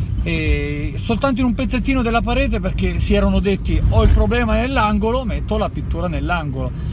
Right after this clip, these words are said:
e ovviamente il problema si era spostato di qualche centimetro più in là. Queste sono solo due delle tantissime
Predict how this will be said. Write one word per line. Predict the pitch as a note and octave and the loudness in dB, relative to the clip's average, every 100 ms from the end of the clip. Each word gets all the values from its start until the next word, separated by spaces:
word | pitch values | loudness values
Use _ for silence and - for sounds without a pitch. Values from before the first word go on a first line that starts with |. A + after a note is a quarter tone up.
| - | -4
e | D#3 | -2
ovviamente | E3 A3+ F3+ A3 | 0 0 0 0
il | |
problema | - - F#3 D3+ | 0 0 0 -2
si | D#3+ | -2
era | D3+ | -2
spostato | C#3+ - D3+ F3+ F3 E3 | -2 -2 -2 -2 0 -2
di | C#3+ | -2
qualche | F3 E3 - D3+ | -2 -2 -2 -4
centimetro | D#3 D3 E3+ D#3+ D3 | -4 -4 -2 0 2
più | - D#3 | 0 -2
in | D3 | -2
là. | C#3+ B2 - - - - - | -4 -4 -4 -2 -4 -4 0
Queste | - - - | 2 4 4
sono | G#3 G3 | 6 4
solo | A3+ G#3+ | 4 2
due | E3+ A#3+ G#3+ | 2 2 2
delle | D#3+ F3 E3+ | 2 0 0
tantissime | F3 E3 - G#3 F3+ F#3 E3 D3+ | -2 0 2 2 2 2 0 -2